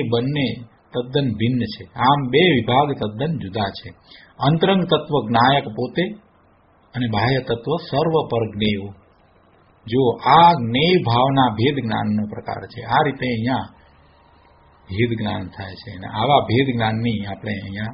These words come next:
આ વાત કરી. ગુરુદેવે વધારે ઘણો વિસ્તાર કર્યો છે. બધાને મારી ખાસ વિનંતી છે કે આ આખું વાંચી જવું, જાતે વાંચી જવું. આપણે અગત્યની વસ્તુઓ લઈએ છીએ અત્યારે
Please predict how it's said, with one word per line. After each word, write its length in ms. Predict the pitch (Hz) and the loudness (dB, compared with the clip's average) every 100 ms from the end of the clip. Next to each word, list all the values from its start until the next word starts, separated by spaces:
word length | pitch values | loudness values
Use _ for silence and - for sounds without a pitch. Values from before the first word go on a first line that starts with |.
| 127 | -12
આ 140 | 98 113 - - _ _ - | -12 -12 -14 -20 _ _ -6
વાત 240 | 95 92 | -4 -4
કરી. 260 | - 107 110 - - - _ | -8 -10 -10 -14 -20 -20 _
ગુરુદેવે 400 | 123 123 117 113 | -4 -2 0 0
વધારે 300 | 104 107 107 | 2 2 2
ઘણો 180 | 107 110 | 0 0
વિસ્તાર 320 | 104 - 101 | -2 -2 -2
કર્યો 240 | - 113 113 | 0 -2 -2
છે. 100 | 131 | -6
બધાને 360 | 123 107 113 113 | -4 -2 0 0
મારી 260 | 110 107 107 | 0 -2 -4
ખાસ 220 | 107 107 | -6 -6
વિનંતી 420 | 120 107 117 117 113 | -6 -6 -6 -6 -4
છે 100 | 135 135 - - - _ | -6 -6 -16 -20 -20 _
કે 140 | 123 120 120 | 0 0 2
આ 200 | 117 123 123 | 4 4 4
આખું 380 | 113 110 127 120 | 2 0 -2 -2
વાંચી 340 | 107 104 127 120 | 0 -2 -2 0
જવું, 240 | 123 156 147 110 | 0 -2 -6 0
જાતે 300 | 98 - 113 | 0 0 0
વાંચી 300 | 104 101 113 | 0 -2 -4
જવું. 160 | 123 | -2
આપણે 200 | 113 110 107 | -2 -2 -2
અગત્યની 360 | 120 135 131 | -2 -2 0
વસ્તુઓ 340 | 123 - 139 127 | -2 -2 -2 0
લઈએ 320 | 123 131 143 | 2 2 2
છીએ 220 | 139 139 117 | 0 0 -2
અત્યારે 320 | 120 113 | 0 -2